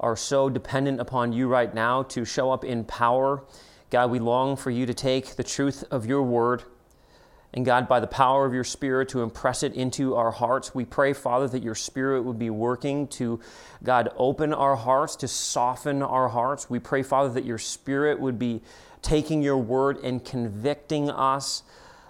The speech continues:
uh, Lord, in leading and guiding us toward holiness. We pray, Father, that you would be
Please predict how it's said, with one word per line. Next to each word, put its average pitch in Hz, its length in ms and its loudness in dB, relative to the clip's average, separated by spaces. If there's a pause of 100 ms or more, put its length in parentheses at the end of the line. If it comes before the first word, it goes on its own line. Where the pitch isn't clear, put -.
uh, 107 140 -6
Lord, 131 580 2
in 123 380 -2
leading 147 680 0
and 127 300 -4
guiding 135 420 2
us 143 160 -4
toward 113 380 -2
holiness. 135 880 -2
We 127 100 -2
pray, 143 220 0
Father, 139 380 2
that 123 120 -4
you 131 220 0
would 131 220 -2
be 117 260 -4